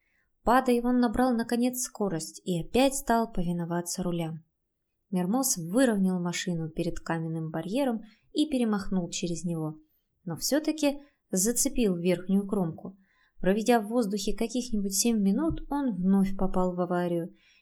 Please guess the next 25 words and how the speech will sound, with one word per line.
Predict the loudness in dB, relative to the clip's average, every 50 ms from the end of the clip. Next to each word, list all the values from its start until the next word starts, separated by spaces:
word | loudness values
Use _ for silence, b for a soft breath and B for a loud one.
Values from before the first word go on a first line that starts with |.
| b b
Из | b -6 -4 -4
трубок | -2 -2 0 0 0 -2 -2
радиатора, | -2 0 2 2 2 2 2 0 -2 -2 0 0 2
лопнувших | 2 0 0 -2 -4 -4 -4 -4 -6 -6 -4 -2
ночью | 0 0 0 0 -2 -4 -2
на | -2
морозе, | -2 -2 -2 0 0 0 0 -2
текла | -4 -4 -6 -4 -2 -2 -2 0
вода – | 0 0 0 0 -2 -2 -2 -4 B B B B B B B -12
и | -8 -8 -8 -8
тут | -6 -4 -2 -2 -2 -4 -4 0
под | 0 0 2 2
ним, | 2 2 4 4 2 2 -2 -4 -8 -8
как | -8 -8 -6 -4
земля | -4 -4 -4 0 2 4 4 4
обетованная, | 2 0 -2 0 0 0 2 2 2 2 2 2 2 2 2 0 0 -2 -10 -18 -14 -10
распахнулась | -4 -4 -4 -4 -4 -8 -12 -10 -8 -4 -2 -2 0 0 0 -2 -4 -6 -8 -8
чилийская | -8 -6 -4 -4 -4 -4 -6 -6 -8 -8 -10 -8 -6 -6 -4
равнина. | -4 -4 -6 -6 -6 -6 -6 -8 -10 -12 -14 -16 _ _ _ _ _ _ _ _ _ _ _ _ _ _ _ _ b b b b b b b b b
На | 2 4
завтра | 4 4 4 2 -2 -2
он | 0 0
начал | 0 0 -2 -2 -4 -4
все | -4 -4 -4 -4
сначала. | -2 -2 -2 -2 -2 -4 -6 -6 -8 -8 -10